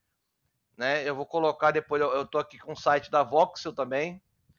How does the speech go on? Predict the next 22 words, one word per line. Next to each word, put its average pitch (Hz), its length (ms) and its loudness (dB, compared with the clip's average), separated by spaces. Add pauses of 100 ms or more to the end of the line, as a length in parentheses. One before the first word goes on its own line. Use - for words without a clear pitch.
(260)
onde 143 260 -6
nós 156 180 0
vamos 156 420 -2
acessar 190 580 4
alguns 180 280 2
vídeos, 160 640 -6 (440)
é, 135 360 4
assistir, 160 1080 -2
tentar 147 340 2
ver 156 200 -2
direitinho, 156 640 -6 (1400)
né? 139 160 -4
Ó, 117 120 2
aqui 113 240 -8
eu 127 60 -8
tô 151 120 -4
com 151 100 -8
meu, 143 140 -6
até 165 120 0
meu 170 140 -4
canal 139 380 4
aqui, 143 360 -8